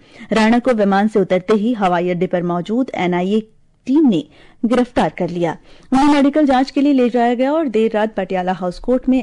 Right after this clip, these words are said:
एनआईए के विशेष न्यायाधीश के समक्ष पेश किया गया। केंद्र सरकार ने तहव्वुर राणा मामले में अधिवक्ता नरेंद्र मान को विशेष सरकारी अधिवक्ता नियुक्त किया है।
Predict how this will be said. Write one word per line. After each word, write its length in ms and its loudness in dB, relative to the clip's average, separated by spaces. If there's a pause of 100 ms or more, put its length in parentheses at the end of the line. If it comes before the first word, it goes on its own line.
एनआईए 380 -2
के 140 -4
विशेष 460 -2
न्यायाधीश 440 -4
के 120 -8
समक्ष 380 -4 (400)
पेश 200 0
किया 260 -2
गया। 280 -8 (840)
केंद्र 240 2
सरकार 400 2
ने 140 4
तहव्वुर 440 2
राणा 220 2
मामले 360 4
में 100 4
अधिवक्ता 480 2
नरेंद्र 400 2
मान 240 2
को 180 0
विशेष 500 -2 (180)
सरकारी 400 0
अधिवक्ता 640 0
नियुक्त 280 0
किया 220 0
है। 180 0